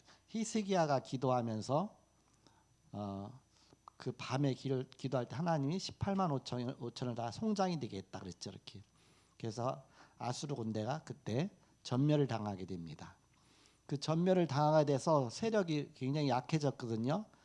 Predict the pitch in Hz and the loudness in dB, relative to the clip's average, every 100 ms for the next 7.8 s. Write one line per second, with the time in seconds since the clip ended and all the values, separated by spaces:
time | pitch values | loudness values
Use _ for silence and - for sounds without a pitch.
0 | - - - - 220 214 190 - 233 220 | -20 -20 -8 2 6 6 6 2 -2 4
1 | 196 160 190 160 147 131 120 113 101 - | 4 4 0 0 0 0 0 0 -4 -6
2 | 107 95 - _ _ _ _ - 160 147 | -6 -6 -8 _ _ _ _ -12 -6 0
3 | 117 139 113 107 117 101 - 113 104 101 | 0 0 -2 -2 -4 -4 -4 -4 -4 -8
4 | 87 - 101 95 95 135 135 180 - - | -8 -6 -4 -4 -2 0 4 2 0 -14
5 | - - _ - 156 175 180 160 143 139 | -20 -20 _ -2 2 8 8 8 4 4
6 | 160 208 254 - - - - _ - - | 4 4 0 -12 -20 -20 -20 _ -6 2
7 | 214 214 185 165 - 185 240 | 6 6 6 2 2 2 2